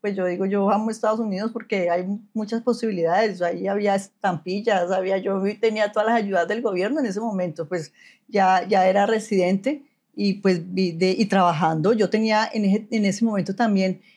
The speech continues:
de lo que me quedó de, de, de, de cuando yo estaba casada, porque es que, <laughs> bueno, fueron tantas cosas.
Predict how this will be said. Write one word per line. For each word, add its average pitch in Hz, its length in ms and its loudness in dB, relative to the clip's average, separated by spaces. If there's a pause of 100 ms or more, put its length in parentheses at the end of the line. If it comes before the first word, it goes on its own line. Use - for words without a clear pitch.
(180)
de 233 100 4
lo 240 140 4
que 233 100 2
me 214 180 0
quedó 202 420 4
de, 233 280 2
de, 220 680 0
de, 190 840 0 (440)
de 214 160 0
cuando 208 240 2
yo 185 60 0
estaba 226 280 2
casada, 202 420 2
porque 220 200 -2
es 196 100 -2
que, 233 120 2
<laughs> - 0 -
bueno, 233 200 2
fueron 220 300 -2
tantas 240 320 2
cosas. 247 400 2